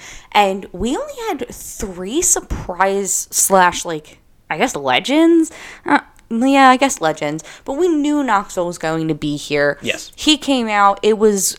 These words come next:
Speaker 1: great. When he came out, he goes right after Sami Zayn. He starts pointing at the Mania sign. He hits A J Styles. Well, A J told him to hit him, but he hits A J Styles, and then A J Styles knocks him down. He gets frog splashed by the,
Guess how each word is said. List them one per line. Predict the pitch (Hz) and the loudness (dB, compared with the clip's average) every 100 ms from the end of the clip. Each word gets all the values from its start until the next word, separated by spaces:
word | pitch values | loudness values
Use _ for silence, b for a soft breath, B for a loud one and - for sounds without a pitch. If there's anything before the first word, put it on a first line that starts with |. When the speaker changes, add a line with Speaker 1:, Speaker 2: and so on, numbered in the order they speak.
| _ - - _ - | _ -20 -20 _ 2
Speaker 1:
great. | 202 170 180 180 180 196 | 2 4 2 2 -2 0
When | 190 | 0
he | 190 247 269 | 2 0 -2
came | 277 277 254 | -2 0 2
out, | 247 247 247 B B | 4 4 2 B B
he | - 226 | -4 -2
goes | 165 - 233 | -2 -6 -6
right | 247 294 240 | 2 4 4
after | 208 190 | 2 -2
Sami | 175 180 170 165 165 | -4 -2 -2 -2 -2
Zayn. | 160 156 147 B B B | -2 -2 -4 B B B
He | - 269 | -4 0
starts | 220 175 - | 0 0 -2
pointing | 214 185 160 | -4 -4 -4
at | 139 - | -6 -6
the | |
Mania | 202 294 277 262 254 | -2 0 0 -4 -4
sign. | 240 - 226 226 208 | -2 0 2 0 -2
He | 190 | -4
hits | 160 180 - - | 0 -2 -2 -4
A | 156 | -4
J | - 139 | -4 -4
Styles. | - - 277 247 262 - | -2 2 2 2 0 -4
Well, | 262 - | -10 -4
A | 311 | -4
J | 302 262 | -2 -4
told | 185 170 | -4 -4
him | 156 | -6
to | |
hit | 160 156 | -6 -4
him, | 156 160 | -4 -6
but | 165 156 - | -8 -8 -10
he | - 233 | -12 -8
hits | 208 220 | -4 -4
A | 214 190 | -4 -4
J | 170 | -6
Styles, | 175 214 214 202 | 0 2 4 2
and | 175 | 0
then | 165 | -2
A | 175 180 | -2 0
J | 170 | 0
Styles | 170 165 160 170 | 4 2 2 2
knocks | 156 - - | 0 0 -8
him | - _ | -14 _
down. | 294 269 254 247 240 B B B | 2 6 6 4 2 B B B
He | 240 | -4
gets | 180 - - - | -4 -4 -8 -6
frog | 262 277 254 | 2 2 2
splashed | - 247 247 | -2 -2 0
by | - 165 | -2 -2
the, | 160 170 | -4 -8